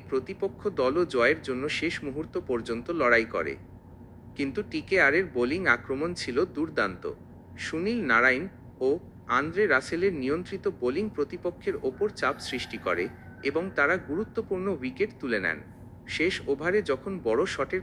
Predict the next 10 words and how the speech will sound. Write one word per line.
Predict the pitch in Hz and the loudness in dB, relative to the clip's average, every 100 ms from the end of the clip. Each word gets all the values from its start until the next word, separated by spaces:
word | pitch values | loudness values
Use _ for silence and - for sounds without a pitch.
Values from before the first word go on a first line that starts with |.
| - | 0
প্রয়োজন, | 139 127 95 107 - - - | 2 2 0 -6 -10 -16 -4
তখনই | 123 123 196 208 | -2 -2 -2 -2
নারায়ণের | 160 117 131 165 190 190 | 4 6 6 4 0 -2
জাদুকরী | - 107 170 - 208 | 2 2 2 -2 -2
বোলিংয়ে | 208 127 131 185 127 | 0 0 0 0 0
ম্যাচের | 127 110 - 170 | 2 2 2 -4
ভাগ্য | - 123 120 190 | 0 -2 0 -2
নির্ধারিত | 147 120 127 131 135 | -2 -4 -4 -2 -2
হয়ে | 202 120 | 0 0
যায়। | 98 80 | 2 0